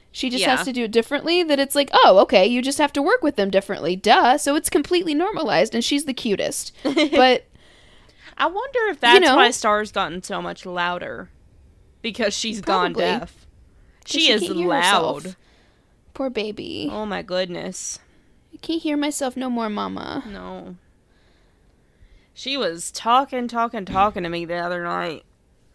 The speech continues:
Speaker 1: <laughs>
Speaker 2: Could not figure out what she needed. I took her outside,
Speaker 1: Oh,
Speaker 2: and then I gave her a
Speaker 1: goodness
Speaker 2: bath,
Speaker 1: gracious.
Speaker 2: and then she was good. <laughs>
Speaker 1: So, um, that was the end of my segment. Um, just a quick thing about the author. Um, Leah Smith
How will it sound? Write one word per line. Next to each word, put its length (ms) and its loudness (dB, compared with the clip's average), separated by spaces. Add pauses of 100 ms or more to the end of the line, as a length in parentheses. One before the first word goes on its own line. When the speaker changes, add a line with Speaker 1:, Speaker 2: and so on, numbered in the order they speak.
Speaker 1:
<laughs> 800 4
Speaker 2:
Could 260 0
not 440 8
figure 280 0
out 200 2
what 160 0
she 200 -6
needed. 540 -6 (560)
I 120 0
took 240 -8
her 80 -8
outside, 800 -2
Speaker 1:
Oh, 40 -4
Speaker 2:
and 120 -6
then 100 -4
I 80 2
gave 200 -2
her 80 0
a 40 -4
Speaker 1:
goodness 180 0
Speaker 2:
bath, 140 2
Speaker 1:
gracious. 180 -6
Speaker 2:
and 80 -8
then 120 -8
she 160 -14
was 160 -14
good. 480 -10 (1200)
<laughs> 60 -10 (360)
Speaker 1:
So, 340 4
um, 380 2 (340)
that 260 6
was 140 2
the 160 0
end 120 2
of 60 0
my 140 2
segment. 480 0
Um, 220 2
just 260 -4
a 60 -4
quick 240 -2
thing 220 -2
about 260 0
the 120 -6
author. 480 0
Um, 360 -2
Leah 400 2
Smith 440 -2